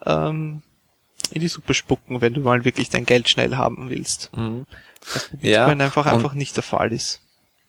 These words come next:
Speaker 2: Genau, ja. Und ich meine, du hast ja, es ist auch ein, eine ganz andere, ähm, Qualität vom, vom Zugriff her. Also du hast im Prinzip ja bei, bei einem Bankkonto oder so hast du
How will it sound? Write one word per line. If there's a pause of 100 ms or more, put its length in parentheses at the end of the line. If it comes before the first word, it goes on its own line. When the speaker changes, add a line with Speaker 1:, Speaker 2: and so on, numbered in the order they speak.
(440)
Speaker 2:
Genau,
ja. (460)
Und
ich
meine,
du
hast
ja, (260)
es
ist
auch
ein,
eine
ganz
andere,
ähm, (460)
Qualität
vom,
vom
Zugriff
her.
Also
du
hast
im
Prinzip (380)
ja
bei, (260)
bei
einem
Bankkonto
oder
so
hast
du